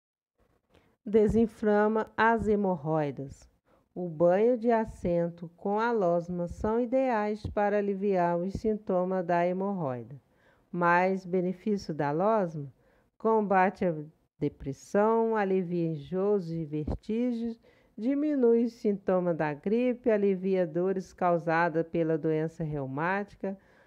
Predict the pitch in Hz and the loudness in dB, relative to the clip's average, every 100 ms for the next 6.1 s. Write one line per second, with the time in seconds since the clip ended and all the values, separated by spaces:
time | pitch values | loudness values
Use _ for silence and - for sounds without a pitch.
0 | _ - 214 220 220 202 202 202 190 190 | _ -4 2 4 4 2 2 4 2 -2
1 | - 185 180 175 180 170 170 - 165 151 | -2 2 2 2 -2 -2 -4 -4 -4 -2
2 | 147 160 185 202 196 208 214 226 226 220 | -2 -2 0 -2 0 0 0 0 0 -2
3 | 202 190 165 156 143 156 208 220 214 196 | -2 -2 0 -2 -4 -2 0 0 -2 -4
4 | 175 185 208 220 214 202 202 - 180 175 | 2 2 2 0 -2 -2 -4 -4 -4 -4
5 | 175 160 170 156 143 165 185 208 202 202 | -4 -6 -4 -6 -4 -2 0 0 -2 -6